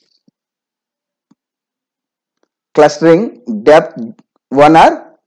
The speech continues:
greater than, if there is a overlap, the sma-, the smaller the average depth, okay, the smaller the average depth, the better clustered the table is with regard to the specified columns. So suppose if you depth have a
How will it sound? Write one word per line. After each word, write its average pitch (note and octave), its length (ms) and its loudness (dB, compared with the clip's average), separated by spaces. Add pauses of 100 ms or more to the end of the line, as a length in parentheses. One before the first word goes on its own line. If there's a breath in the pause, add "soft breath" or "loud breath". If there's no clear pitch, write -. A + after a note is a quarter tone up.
(100)
greater B2 440 0
than, F2+ 320 -10
if C#3+ 200 -6
there C#3+ 180 0
is D3 140 -2
a - 20 -2
overlap, C3 640 -2 (320 soft breath)
the D#3+ 100 -6
sma-, D#3+ 460 -6 (100)
the D3+ 140 2
smaller E3+ 380 2
the F3 200 2
average C#3+ 400 2
depth, - 460 -2 (320)
okay, A#2 380 -4 (320 soft breath)
the C3+ 260 -2
smaller D#3+ 800 0
the D#3+ 200 2
average C#3 380 2
depth, C#3+ 320 0
the C#3 80 0
better D3 380 0
clustered D3+ 560 -2 (360)
the C3 180 0
table D3 340 2
is B3+ 280 0 (240 soft breath)
with C3+ 180 -8
regard C#3+ 320 2
to D3 60 -4
the A3+ 120 -6
specified D#3 560 -2
columns. A2 480 -4 (800)
So D#3 400 2 (140 loud breath)
suppose E3+ 340 2
if D#3+ 120 0
you D#3+ 100 2
depth D3+ 320 -2
have D#3 160 2
a C3 220 -2